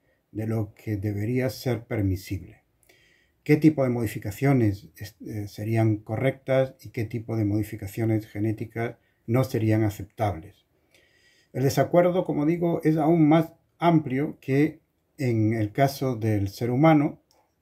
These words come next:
y eso a pesar de que, ah, se ha escrito mucho menos sobre esta cuestión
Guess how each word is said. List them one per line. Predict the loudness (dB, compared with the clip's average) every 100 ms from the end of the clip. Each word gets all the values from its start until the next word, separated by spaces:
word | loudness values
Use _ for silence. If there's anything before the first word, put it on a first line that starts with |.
| _ _ _ _ _ 2
y | 4
eso | 4 0 -6
a | -4 -4
pesar | -4 2 2 2
de | 0 -2
que, | 2 0 0 -10 _
ah, | -4 -4 -4 -8 _
se | -20 -8 -6
ha | -6 -10 _
escrito | -20 -18 0 0 0 -4
mucho | -4 -4 -4
menos | -2 -2 -2 -6 _ _ _
sobre | -10 -4 -4
esta | -4 -6
cuestión | -6 -8 -8 -8